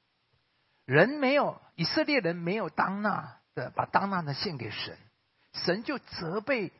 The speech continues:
他们窃夺了上帝的财物。神以人当纳的十分之一作为神对人财务主权的象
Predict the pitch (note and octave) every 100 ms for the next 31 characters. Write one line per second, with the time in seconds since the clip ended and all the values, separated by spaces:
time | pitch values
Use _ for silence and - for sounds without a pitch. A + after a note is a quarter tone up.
0 | _ - E3+ E3 D3 - - A#3+ D3+ -
1 | A#2 B2+ B2 - - D#3+ B2+ C3+ A#2 A2
2 | - - G2+ B2 - _ _ _ _ _
3 | _ _ _ _ - - - - G3+ G3
4 | A#3 D4 A3+ D3+ D3 C#3+ D#3 G3 - -
5 | - C4+ C#4 C#4 A#3 F#3 E3 - - F3
6 | G#3+ G#3+ G#3 G#3+ G3+ G3+ - C#4 G#3+ C#3+
7 | C#3+ - - D3 D3+ G3 G#3+ - D4 A#3
8 | F3+ C#3 C#3 D#3 - - B2+ C#3+ F#3+ G3+
9 | E3+ - D3+ A2+ - - A#2 B2+ C3 -
10 | - - - F3 D3